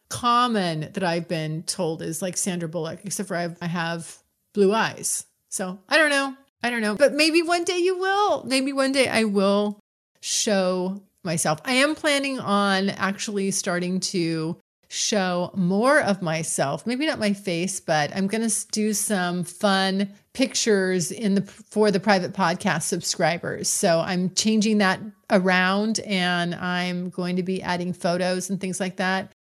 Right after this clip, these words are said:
Racy photos. Uh, it won't, these won't be, like, porno pics or anything like that, but definitely you're gonna see my body. It'll be nude. Things might be shaded out.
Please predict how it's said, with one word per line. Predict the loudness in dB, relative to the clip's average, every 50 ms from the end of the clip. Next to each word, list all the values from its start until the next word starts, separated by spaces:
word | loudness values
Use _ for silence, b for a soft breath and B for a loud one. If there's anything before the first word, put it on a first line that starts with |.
| _ _ _ 2
Racy | 6 6 6 6 6 2 4
photos. | 4 6 6 6 6 4 4 4 4 2 2 0 0 -2 -4 -4 -4
Uh, | -6 -4 -2 0 2 2 2 2 0 0 2 2
it | 2
won't, | 2 2 -2 -2 0
these | 2 2 2 4
won't | 2 2 2 2
be, | 0 0
like, | 2 2 0 0 0
porno | 0 2 2 2 2 0
pics | 0 0 0 0 0 0 -2 -2
or | -2
anything | 0 0 -2 -2 -2 -2
like | -2 -2 -4 -4 -4
that, | -6 -6 -4 -4 -2
but | 0 0 0 2
definitely | 2 2 2 2 0 -2 -2 0 0 2 2 2 2 2
you're | 2 2 4 6 6 6
gonna | 4 4 2 2
see | 2 0 0
my | 0 0 0
body. | 2 2 2 2 2 2 0 0 -2 0
It'll | 0 0 2
be | 2 2 2
nude. | 2 4 6 6 8 6 6 4 2
Things | 0 0 0 0 0
might | 0 -2 0
be | 0 -2
shaded | 0 2 2 2 2 2 2 2
out. | 4 4 4 6 6 4 4 2 0